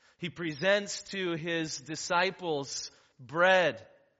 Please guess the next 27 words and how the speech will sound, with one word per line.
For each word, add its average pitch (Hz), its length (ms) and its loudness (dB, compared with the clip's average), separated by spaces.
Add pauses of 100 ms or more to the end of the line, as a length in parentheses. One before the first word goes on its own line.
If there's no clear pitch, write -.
(560)
and 127 140 -14
wine, 147 600 2 (1700)
things 170 240 -8
that 170 140 -8
would 175 160 -6
have 160 200 -6
been 151 340 -6
common 180 600 -4
staples 175 1080 -8 (320)
of 139 140 -4
a 135 60 -10
Middle 165 320 -4
Eastern 156 540 -8
diet, 139 440 -2 (720)
ordinary 190 720 0
foods, 185 800 -10 (360)
ordinary 240 600 4
foods 233 500 -6
that 190 220 -4
would 240 220 -2
have 226 200 -2
been 202 240 -6
part 226 380 0
of 185 260 -8
any 254 380 -2
Passover 220 800 0
celebration. 185 1080 -4